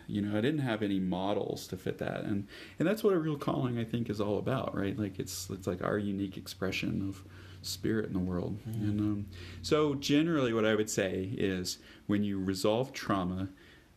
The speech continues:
Speaker 1: awareness around your calling naturally follows. It's like, um, there's a seed in the dirt, but there's a giant friggin' brick over that seed.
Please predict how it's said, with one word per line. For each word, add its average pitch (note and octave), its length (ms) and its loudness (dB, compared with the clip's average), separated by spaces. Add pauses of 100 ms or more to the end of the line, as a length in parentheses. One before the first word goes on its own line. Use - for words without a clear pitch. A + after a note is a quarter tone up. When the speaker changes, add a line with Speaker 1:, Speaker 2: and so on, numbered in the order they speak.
(100)
Speaker 1:
awareness G#2+ 420 2
around A#2 200 2
your A2+ 80 -2
calling F#2+ 480 0
naturally F#2 420 0
follows. - 640 0 (260)
It's - 200 -2
like, G2+ 320 0 (680)
um, F#2+ 680 0 (280)
there's G2 200 2
a F#2 60 0
seed B2 580 2 (280)
in G#2 140 4
the A#2+ 80 2
dirt, G2+ 360 2 (240)
but G2 80 0
there's F#2 140 2
a F2+ 60 -2
giant G2 420 0
friggin' G2 540 0
brick F#2+ 260 2
over F2 240 2
that - 220 -2
seed. - 340 -2